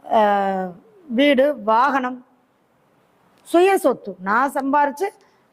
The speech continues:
நான் வச்சிருக்கிறத நான் அதை பாதுகாப்பு பண்ணி வைப்பேன் அப்பா அப்படின்னு சொல்லக்கூடிய சொத்து மேல அவங்களுக்கு கவனம் இருக்கும். ஆனா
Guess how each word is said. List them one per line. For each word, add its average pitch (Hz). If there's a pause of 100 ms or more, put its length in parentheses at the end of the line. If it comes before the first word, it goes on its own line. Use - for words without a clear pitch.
(100)
நான் 254
வச்சிருக்கிறத 269 (160)
நான் 247 (200)
அதை 202 (580)
பாதுகாப்பு 233
பண்ணி 196
வைப்பேன் 180
அப்பா 247 (460)
அப்படின்னு 269
சொல்லக்கூடிய 240
சொத்து 294
மேல 277
அவங்களுக்கு 196
கவனம் 185
இருக்கும். - (460)
ஆனா 247